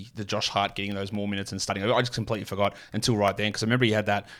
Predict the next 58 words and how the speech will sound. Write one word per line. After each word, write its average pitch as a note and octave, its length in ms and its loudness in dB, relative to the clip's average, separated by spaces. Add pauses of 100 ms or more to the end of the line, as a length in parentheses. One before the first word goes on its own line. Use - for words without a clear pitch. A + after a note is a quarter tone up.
crazy G#2 320 4
steal G#2+ 300 4
where G2 80 2
he's, F#2+ 80 -2
like, G2+ 160 -4
limping G#2 240 -2
around G2 320 0
and G2 80 -2
then G2 80 -2
jumped F#2+ 200 -2
back F#2+ 200 -2
up G2 180 0
and F#2 140 -4 (180)
got G2 140 -6
that G2 100 -4
thing. G#2+ 140 0
So A2+ 100 0
maybe A#2 340 4
that's G#2 260 2
part G2+ 300 2
of F#2+ 120 -2
the, G2 320 -4 (260)
the G2 220 0
minutes G2+ 280 -2
change. G2+ 220 0
And B2+ 160 4
the B2+ 60 8
other G3 100 6
thing C3+ 160 4
with G#2+ 140 2
Tibbs, G#2 200 -4
this C#3 80 0
is D3+ 60 0
my D#3 80 4
Tom B2+ 220 2
Thibodeau G2+ 480 4
therapy G2 320 -2
session F#2+ 280 -2
where F#2+ 80 -4
I've F#2+ 80 -6
gotta F#2+ 120 -2
go, G2 140 -2
"Man, G2+ 200 -6
I G2+ 320 -4
have A2+ 140 -2
to A2+ 60 0
admit G#2 200 -2
that G2 80 -8
he's F#2+ 140 -4
changed, A2+ 260 4
but G2+ 80 -6
I've A#2 60 0
also C3 160 2
gotta A2 100 2
criticize A#2 380 2
him G#2 80 -4
on G#2 40 -4
something." A2 280 -2